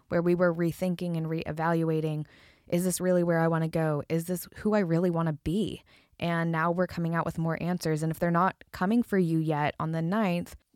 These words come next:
sit back, relax, chill. It is gonna come. It might take more time, and that's totally fine. On this same day, we're also going to have Neptune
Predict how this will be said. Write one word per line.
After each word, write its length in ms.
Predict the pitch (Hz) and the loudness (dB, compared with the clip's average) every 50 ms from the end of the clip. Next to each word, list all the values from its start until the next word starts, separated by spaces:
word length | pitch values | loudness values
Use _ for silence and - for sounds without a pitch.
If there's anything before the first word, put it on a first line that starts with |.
| _ _ - | _ _ -6
sit 220 | - - 233 - | -4 -4 -2 0
back, 380 | - 226 220 220 220 - - - | 2 2 4 2 2 0 -2 -2
relax, 680 | 208 220 196 202 190 190 196 202 202 - - - - - | -2 0 2 2 2 2 0 -2 -4 -8 -12 -16 -16 -14
chill. 640 | - - - - 214 208 202 202 202 214 208 - _ _ _ _ _ _ - | -10 -8 -4 0 2 4 4 4 4 2 0 -4 _ _ _ _ _ _ -2
It 140 | 185 190 | -2 0
is 160 | 190 196 196 - | 0 -2 -2 -2
gonna 260 | - 214 214 226 226 | -2 -2 -2 -2 -4
come. 540 | - - - 175 170 170 170 175 185 - - - | -4 -4 -2 -2 0 0 0 -2 -4 -6 -6 -6
It 100 | 185 180 | -4 -4
might 240 | 170 160 160 160 - | -2 -4 -4 -6 -6
take 200 | - 190 190 - | -6 -6 -4 -2
more 200 | 196 202 208 208 | -2 0 -2 -2
time, 440 | - 185 170 160 160 165 160 165 - _ _ _ _ _ _ _ _ | -4 -4 -4 -2 -2 -2 -4 -4 -6 _ _ _ _ _ _ _ _
and 120 | - 165 160 | -6 -4 -2
that's 260 | 151 - - - - _ | -2 -4 -6 -8 -14 _
totally 540 | - - - - 175 170 170 180 180 175 175 | -16 -14 -4 0 0 2 2 2 0 0 -2
fine. 480 | 175 - - 151 147 139 135 143 156 - - _ _ _ _ _ _ _ - | -2 -4 -6 -6 -6 -8 -8 -10 -10 -12 -12 _ _ _ _ _ _ _ 0
On 180 | - 170 180 | 0 2 4
this 180 | 185 190 190 - | 4 4 2 2
same 280 | - - 196 190 196 | 0 0 2 2 2
day, 160 | 185 185 180 175 | 4 4 4 4
we're 180 | 170 170 - - | 4 2 2 2
also 280 | 175 175 185 - 196 185 | 0 0 0 0 2 2
going 140 | 180 175 | 2 2
to 60 | 175 170 | 2 0
have 400 | 160 170 165 160 165 165 160 - - - | 0 0 0 2 2 0 -2 -4 -8 -6
Neptune 600 | 170 170 165 170 - - - 175 165 160 160 | -4 -2 -2 -2 -4 -4 -2 -2 0 0 -2